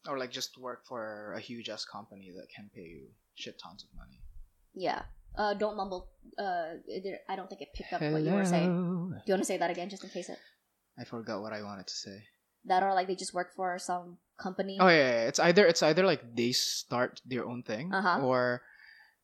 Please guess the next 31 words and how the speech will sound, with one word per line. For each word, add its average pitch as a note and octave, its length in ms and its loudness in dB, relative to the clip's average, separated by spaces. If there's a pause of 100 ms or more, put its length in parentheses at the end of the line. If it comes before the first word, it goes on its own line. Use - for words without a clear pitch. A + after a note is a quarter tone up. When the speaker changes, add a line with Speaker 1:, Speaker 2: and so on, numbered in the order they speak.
(140)
Speaker 1:
they C3 80 0
just C#3 260 0
work C3+ 180 0
for C3+ 120 -2
a A#2+ 60 -2
company A#2 400 -10
that G2+ 200 -6
can G#2+ 320 -10
pay G#2+ 220 -8
them G#2 420 -14
shit G#3 240 -6
tons G3+ 240 -4
Speaker 2:
Mm-hmm. - 80 -16
Speaker 1:
of - 40 -12
money. F#3 300 -10 (220)
Speaker 2:
Mm-hmm. F#3 460 -8 (560)
Oh, A3 80 12
you A3 160 6
know C4+ 100 10
what C4 180 12
else G3 140 2
is G#3 140 -4
a F#3+ 80 -2 (240)
very, C4+ 1040 8
very A#3 400 10
Jakarta G3 420 2
Selatan G3 340 0
thing, F#3+ 140 -2
and G3 100 0
it's F#3+ 140 -4
very, A3+ 680 2